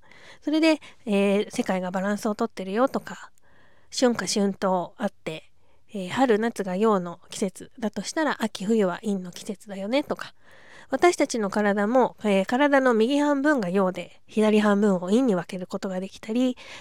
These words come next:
上が、えー、陽で、下が陰に分けることができたりっていう風に、まあ、どういう風に見るか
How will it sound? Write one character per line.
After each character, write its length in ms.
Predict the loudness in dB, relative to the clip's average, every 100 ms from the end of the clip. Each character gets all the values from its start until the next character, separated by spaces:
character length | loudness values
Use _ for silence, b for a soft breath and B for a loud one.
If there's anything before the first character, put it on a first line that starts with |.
| 2
上 380 | 10 12 12 8 0 0
が、 260 | 8 8 6 -2
え 340 | 0 2 2 0
ー、 60 | 8
陽 200 | 8 8
で、 200 | 4 -6
下 240 | -2 2
が 220 | 6 6 4 B B 2
陰 160 | 4
に 180 | 4 2
分 100 | -4
け 120 | -4
る 100 | -4
こ 100 | -6
と 100 | -6
が 100 | -4
で 100 | -4
き 80 | -4
た 120 | -6
り 100 | -8
っ 20 |
て 140 | -2 4
い 60 |
う 60 | 6
風 220 | 6 4
に、 240 | 4 2 0 B B -4
ま 120 | 0
あ、 80 | 6
ど 140 | 8
う 60 | 10
い 60 | 8
う 60 |
風 200 | 8 4
に 280 | 2 -4 -4
見 140 | 0 2
る 120 | 2
か 240 | -4 -10